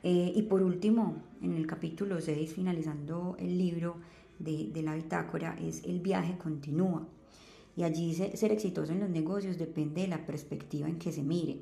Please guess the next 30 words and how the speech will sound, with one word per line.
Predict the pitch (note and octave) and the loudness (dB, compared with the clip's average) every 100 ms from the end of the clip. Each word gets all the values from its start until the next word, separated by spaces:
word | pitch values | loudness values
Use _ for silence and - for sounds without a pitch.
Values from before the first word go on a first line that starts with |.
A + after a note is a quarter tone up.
| - - | -12 -14
¿cierto? | - G#3+ - E3 | -4 -4 -4 -4
Sin | E3+ | -2
embargo, | E3+ D#3+ D#3 F3+ | 0 0 0 -2
con | G3 | -2
Nutresa | E3+ - D3 D#3 | -2 -2 -4 -2
pasa | F3+ F3 | -2 -2
un | F3+ | -2
caso | F3+ F3+ | -2 -2
excepcional, | F3 E3+ - D3 D3 C#3 C#3 - - - - | -2 -4 -2 -4 -2 -2 -4 -10 -18 -20 -4
y | F3+ | 0
es | F3+ | 0
que | - | 2
había | F#3 F#3 | 2 2
logrado | E3 D3+ C#3+ D3 | 0 0 0 -2
utilidades | - F3 D#3 C#3 C#3 | -2 0 0 0 0
exorbitantes | - D3+ C#3 C#3 - F#3+ F3 - - - - - - | -4 -4 -4 -4 -2 -2 -2 -4 -12 -18 -20 -14 -10
y | E3 | -2
crear | F3+ D#3 D3+ | 2 2 2
valor | E3 F3+ F3+ | 0 0 0
para | F#3 | -2
sus | E3 D#3+ | -2 -4
accionistas | D3+ D#3 C#3+ C#3 E3+ | -4 -4 -4 -4 -4
y | F3+ | -4
consumidores, | D#3+ D3 D3 C#3 C#3+ G3 D#3+ C#3+ | -4 -4 -4 -2 2 2 0 0
¿cierto? | G#3 A3 - - - - - - | 0 -2 -4 -16 -20 -20 -16 0
Pero | F3 E3+ | 4 6
luego | D#3 D#3+ | 6 6
de | F#3 D3+ | 4 4
eso, | C#3 D#3 - | 2 -2 0
¿qué? | F3 | 0